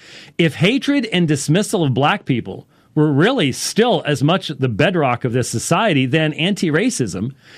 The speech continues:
complete with the logical elisions and willful contempt of self required, would not be the new religion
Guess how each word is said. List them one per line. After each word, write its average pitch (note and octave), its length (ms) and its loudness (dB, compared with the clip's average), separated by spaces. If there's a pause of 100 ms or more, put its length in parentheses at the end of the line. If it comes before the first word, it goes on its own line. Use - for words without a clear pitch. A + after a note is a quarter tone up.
(180)
complete F3 480 2
with E3 140 0
the D3 100 0
logical D#3+ 580 0
elisions D#3+ 680 0
and A2 160 0
willful D3+ 360 0
contempt E3+ 540 0
of A#2+ 140 -4
self E3+ 400 -2
required, B2 640 -4 (480)
would D3 160 2
not E3+ 300 2
be B3+ 180 4
the F#3+ 120 2
new G#3 200 4
religion E3 640 0